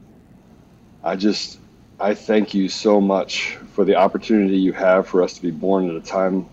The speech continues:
such as this and for the stamina and strength that you've given us to do your work, Father. Father, we are, we are so grateful for our country, for the sacrifices that have come before us. We are grateful for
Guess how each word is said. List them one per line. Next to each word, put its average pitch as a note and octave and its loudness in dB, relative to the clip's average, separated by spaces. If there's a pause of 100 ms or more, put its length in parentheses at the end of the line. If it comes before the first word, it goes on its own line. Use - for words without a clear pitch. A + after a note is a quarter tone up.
(100)
such - -6
as F2 -6
this F#2+ 0
and D#2 -12
for G#2 -4
the E2 -6
stamina G2+ 0
and E2 -4
strength F#2 -4
that F2+ -6
you've D#2+ -6
given F2+ -4
us F#2 -6
to F2 -10
do F2 -4
your F2 -4
work, D#2+ -4
Father. - -6 (1600)
Father, G2+ 6
we A2 10
are, F#2+ 6
we G#2+ 4
are G2+ 8
so G#2+ 6
grateful G2+ 6
for F#2+ 4 (160)
our E2+ -4
country, G#2 2
for - -4
the E2 -2
sacrifices G2 2
that F2+ 2
have E2 0 (160)
come G#2+ 2
before G2+ 4
us. - -2 (800)
We A2 4
are F#2+ 8
grateful G2+ 4
for F#2 2